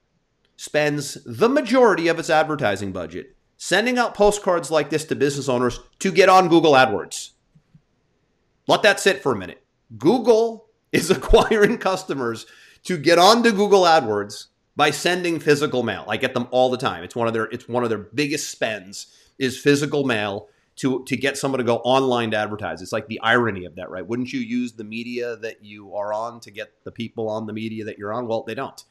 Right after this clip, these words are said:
I mean, they do sometimes, but for the most part, they use direct mail. So we created a jumbo postcard that looks like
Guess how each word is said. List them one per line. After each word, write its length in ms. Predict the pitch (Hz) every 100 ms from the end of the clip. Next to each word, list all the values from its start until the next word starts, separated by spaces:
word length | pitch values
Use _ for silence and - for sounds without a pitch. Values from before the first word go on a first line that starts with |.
| _ _
I 60 | 110
mean, 120 | 98
they 100 | 101
do 120 | 101
sometimes, 540 | - 160 120 92 92
but 180 | - 95
for 80 | 104
the 60 | 104
most 240 | 120 -
part, 220 | 107 90
they 80 | 98
use 180 | 98 92
direct 320 | - 101 85
mail. 180 | 127 -
So 120 | 143
we 120 | 208
created 440 | - 170 135 160 - _ - - -
a 320 | 127 123 120 113
jumbo 400 | 151 190 196 196
postcard 480 | 165 156 - 104
that 100 | 101
looks 180 | 117 -
like 220 | 110 107